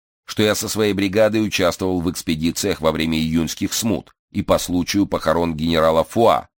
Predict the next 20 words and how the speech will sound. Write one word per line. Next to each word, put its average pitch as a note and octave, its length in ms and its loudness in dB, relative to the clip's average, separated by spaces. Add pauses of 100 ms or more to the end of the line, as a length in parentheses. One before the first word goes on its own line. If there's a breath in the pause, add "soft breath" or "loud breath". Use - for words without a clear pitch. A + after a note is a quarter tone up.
(160)
в C2+ 100 -14
годовщину D#2+ 480 0
смерти E2 400 -2
молодого D#2+ 480 2
Лалемана, F2 840 2
в - 80 -14
школах F2 380 -2
медицины D#2+ 560 -2
и D2+ 40 -4
правоведения, D#2+ 960 0
когда C2 280 -8
дело C#2 300 -4
шло C2 260 -4
о B1 100 0
том, A#2+ 360 2 (280)
чтобы F2 280 -2
заставить E2 560 0
восторжествовать D2+ 1040 -2
учение C#2+ 680 -4
конгрегации. C#2+ 1040 -4